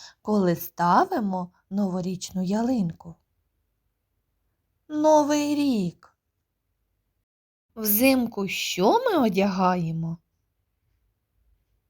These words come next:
Ми одягаємо теплі рукавиці. А кого ми підгодовуємо взимку?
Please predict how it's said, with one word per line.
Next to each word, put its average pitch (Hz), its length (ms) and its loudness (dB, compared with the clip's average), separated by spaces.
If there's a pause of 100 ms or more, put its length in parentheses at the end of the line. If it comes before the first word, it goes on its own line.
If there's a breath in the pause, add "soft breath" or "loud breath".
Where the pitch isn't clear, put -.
(800)
Ми 247 340 4
одягаємо 190 1300 2 (160)
теплі 220 640 0
рукавиці. 190 1200 -4 (1800)
А 214 180 0
кого 208 600 4
ми 415 160 -2
підгодовуємо 277 1200 2
взимку? 190 760 -6